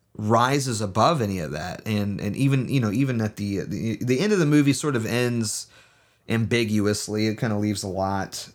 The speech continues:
uh, you know, to, to wonder, because they all end up just leaving, you know. They're like, "Hey, great trip. We're heading home now. Bye." And he's sitting in the airport, and he just decides to stay for some reason. And, uh, you know, you can make a lot of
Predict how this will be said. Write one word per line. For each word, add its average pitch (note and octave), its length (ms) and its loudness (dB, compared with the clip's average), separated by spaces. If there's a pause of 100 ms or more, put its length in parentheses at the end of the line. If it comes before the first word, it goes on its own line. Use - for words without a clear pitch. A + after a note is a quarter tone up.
uh, F2 420 -6
you B2+ 140 0
know, G2 220 -2
to, G2 240 -6
to - 120 -6
wonder, A2+ 440 2
because G2+ 440 -4 (300)
they A2 140 2
all D#3 240 6
end D3+ 120 2
up C#3 240 4
just G#2 200 -4
leaving, A#2 440 0
you F#2+ 140 -4
know. F#2+ 280 -2
They're G2 120 -4
like, F#2+ 120 -6
"Hey, F3+ 260 4
great F3 240 2
trip. F3+ 340 4
We're D#3 100 4
heading E3+ 180 4
home E3+ 220 6
now. C#3+ 220 4
Bye." D3 560 4 (500)
And G#2+ 160 -2
he's A2 140 0
sitting C3+ 240 -2
in A#2+ 120 -4
the A2 140 2
airport, G2+ 580 0
and G#2+ 100 -2
he B2+ 140 0
just D3 200 -2
decides G2+ 880 -2 (100)
to G#2+ 80 -4
stay A#2 460 -6 (140)
for G#2 140 -6
some F2+ 280 -8
reason. - 400 -10 (760)
And, G2+ 340 0
uh, F#2 320 -2
you B2+ 140 0
know, F#2+ 360 -2 (280)
you F#3+ 100 0
can G3+ 100 2
make F#3 140 2
a E3+ 60 2
lot C#3+ 240 6
of A#2 380 0